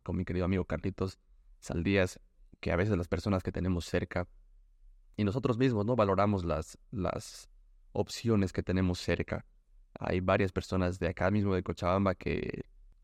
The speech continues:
porque quedas un día y a veces se te presenta cualquier mínimo inconveniente y es fácil, eh, como posponerlo, olvidarte de contestar cuando sabes que la persona la tienes accesible,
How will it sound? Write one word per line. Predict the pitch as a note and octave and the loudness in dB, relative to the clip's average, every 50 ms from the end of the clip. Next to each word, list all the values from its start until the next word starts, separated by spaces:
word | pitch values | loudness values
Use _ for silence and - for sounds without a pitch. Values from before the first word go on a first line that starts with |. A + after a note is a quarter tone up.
| _ _ _ _ _ _ - | _ _ _ _ _ _ -8
porque | - - - | -6 -6 0
quedas | - C#3+ B2+ A2 - | 2 2 2 4 2
un | A#2+ A2 | 2 2
día | G#2 A2+ A2+ A2+ A2+ G#2+ | 2 2 2 2 2 2
y | G2 | 2
a | F#2 F2+ | 2 2
veces | F#2+ F#2+ F#2+ F#2+ F2 E2+ | 0 0 0 -2 -4 -4
se | - - - - - G2 | -6 -10 -14 -8 -6 -2
te | - F#2+ | -2 0
presenta | - - F#2+ A#2 F#2+ G2+ | -2 0 -2 -2 0 0
cualquier | F#2+ F#2+ F#2 - G#2 G2+ | 0 -2 -2 0 0 2
mínimo | G#2 G#2 G#2 G#2 G2+ G2 | 2 4 4 4 2 2
inconveniente | F2+ - - F#2+ F#2+ F#2 G2 G2+ G2+ G2+ F2+ - | 0 0 0 0 2 2 2 2 2 2 0 0
y | G2+ F#2+ | -2 -2
es | F2+ - | -4 -2
fácil, | - F#2 F2+ F2 - F2+ E2+ E2+ - - - - - - - - | 0 0 0 0 0 -2 -4 -4 -4 -8 -14 -20 -20 -20 -20 -12
eh, | - - - | -8 -8 -6
como | - - F2+ F2 F2+ | -4 -2 -2 -2 -2
posponerlo, | - - - F#2 - - - F#2 F#2+ G2+ G#2 G2+ G2+ F#2+ F#2+ F#2+ F#2 F2+ F#2 G2 F#2 - - - | -4 -4 -6 -6 -4 -4 -2 0 0 2 2 2 0 0 0 0 2 2 2 2 0 0 -2 -6
olvidarte | - E2+ F2 F#2 - F2+ F#2 - | -4 -4 -2 0 2 0 0 0
de | F2+ | -2
contestar | - E2+ F2 - F#2 F2 - G2+ G2+ G2+ G2+ - | -2 -2 -2 -2 -4 -2 0 2 2 2 2 0
cuando | - F#2 F2 F#2 | 0 -2 -2 -2
sabes | F#2 - F#2+ F#2 - | 0 0 0 0 0
que | - | -2
la | F2 F2 | -2 -2
persona | - E2+ D#2+ - F2+ F2 | -2 -2 -2 -2 -2 -2
la | E2 | -2
tienes | D#2+ - E2+ F2 F2+ - | -2 -2 -2 -4 -4 -6
accesible, | F2 - - G2+ - - G#2 G#2 G2+ F#2 D#2+ G#2+ | -8 -10 -12 -16 -6 -2 0 0 2 0 -2 -4